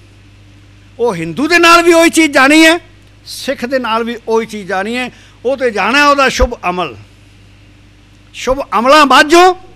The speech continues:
ਦੋਨੋਂ ਰੋਏ।" ਸ਼ੁਭ ਅਮਲ ਜਿਹੜਾ ਹੈ, ਇਹ ਮੇਰਾ ਤੇ ਮੁਸਲਮਾਨ ਦਾ ਵੰਡਿਆ ਹੋਇਆ ਜੇ ਹੁੰਦਾ, ਤਾਂ ਬਾਬਾ ਫਰੀਦ ਗੁਰੂ ਗ੍ਰੰਥ ਸਾਹਿਬ ਵਿੱਚ ਕਦੇ ਨਹੀਂ ਹੁੰਦੇ।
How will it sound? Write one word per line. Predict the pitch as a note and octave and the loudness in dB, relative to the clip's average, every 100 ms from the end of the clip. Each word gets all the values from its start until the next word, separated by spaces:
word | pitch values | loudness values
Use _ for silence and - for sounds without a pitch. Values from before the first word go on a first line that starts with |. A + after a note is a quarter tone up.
| - - - - - | -20 -20 -20 -20 -12
ਦੋਨੋਂ | F#3 F3+ D3 | -10 -10 -12
ਰੋਏ।" | G#2 - - - - _ _ - - _ _ _ - - | -20 -20 -20 -20 -20 _ _ -20 -20 _ _ _ -20 -12
ਸ਼ੁਭ | - - D#4 G4+ G4+ - C4+ | -4 -2 2 0 -2 -6 -2
ਅਮਲ | E4 G4 G4 | 2 2 2
ਜਿਹੜਾ | F#4 F4 E4+ | 2 2 2
ਹੈ, | B3+ G4 F#4+ | 4 2 2
ਇਹ | - D#4+ E4+ | -2 -2 0
ਮੇਰਾ | C4+ B3+ D4+ F4+ F4+ | 2 2 4 4 4
ਤੇ | D#4+ | 0
ਮੁਸਲਮਾਨ | D4+ A#3+ A3+ A3 C#4+ C#4+ | 0 -2 2 4 4 4
ਦਾ | D#4 | 2
ਵੰਡਿਆ | A#3 A3 A3 D4 D#4 | 4 4 6 6 8
ਹੋਇਆ | C4 C4+ | 8 6
ਜੇ | B3+ C#3+ A#3 E4 | 4 4 6 6
ਹੁੰਦਾ, | A#3 E3+ D#3+ D#3+ A#3 - - _ _ _ _ - | 6 4 2 0 -4 -12 -20 _ _ _ _ -2
ਤਾਂ | B3+ B3+ | 2 2
ਬਾਬਾ | C#3+ F#3+ A3+ C4+ C4 | 2 0 2 2 6
ਫਰੀਦ | - A#3 B3+ A3+ - E3 | 6 6 2 -4 -14 -2
ਗੁਰੂ | C#3+ G#3+ | 0 2
ਗ੍ਰੰਥ | G3+ - | 0 0
ਸਾਹਿਬ | G#3+ C#4 | -2 -2
ਵਿੱਚ | D4 | -4
ਕਦੇ | F#3+ A#3 | -2 0
ਨਹੀਂ | B3 | -2
ਹੁੰਦੇ। | D3 G2 | -6 -12